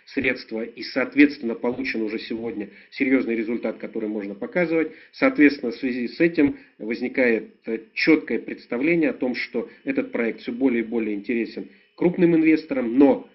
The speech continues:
доказательную базу и, соответственно, все риски взяли на себя те, кто вошёл на первом этапе. Да, сегодня, друзья, нас,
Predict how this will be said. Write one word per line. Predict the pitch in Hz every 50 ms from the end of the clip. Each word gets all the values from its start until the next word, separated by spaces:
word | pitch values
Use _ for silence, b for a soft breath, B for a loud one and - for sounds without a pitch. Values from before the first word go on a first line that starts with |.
| _ _ _
доказательную | - 135 135 135 131 131 143 175 170 - 175 165 160 156 151 147 147
базу | 151 147 139 135 - 139 135 -
и, | 139
соответственно, | 135 - 143 135 131 131 151 147 143 - - 120
все | - - - - - 143 123 117
риски | 123 170 170 170 - - 151 139 B B B B -
взяли | 110 135 147 139 127 123
на | 117 117
себя | - - 117 107 117 113
те, | - - 160
кто | 165 - 120 104
вошёл | 107 104 - - 135 127 131 B B B B B B -
на | 113
первом | - - 123 113 110 110 110
этапе. | 107 - 98 90 - -
Да, | 90 107 143 175 180
сегодня, | 180 - 156 143 147 156 143 139 131
друзья, | 127 135 131 123 135 139 135
нас, | 123 127 123 117 -